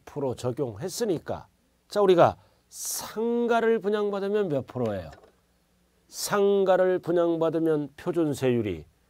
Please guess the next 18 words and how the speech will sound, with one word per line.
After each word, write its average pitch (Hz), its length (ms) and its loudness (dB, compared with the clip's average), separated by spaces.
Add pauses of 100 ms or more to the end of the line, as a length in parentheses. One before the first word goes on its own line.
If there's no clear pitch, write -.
(200)
몇 202 180 -2
프로? 233 300 0 (1400)
사 - 240 -2
프로잖아. 151 680 -4 (480)
옛날에는 160 760 4 (1000)
이 143 160 2
프로, 131 460 -2 (720)
이 139 160 2 (120)
프로 120 340 -4 (120)
따로따로 208 680 -2
하다가 190 600 0 (380)
십일 190 680 -2
년 180 420 0
일월 160 320 0
일 151 80 2
일부터는 147 260 -4
합친 - 540 -8
거야. 104 380 -4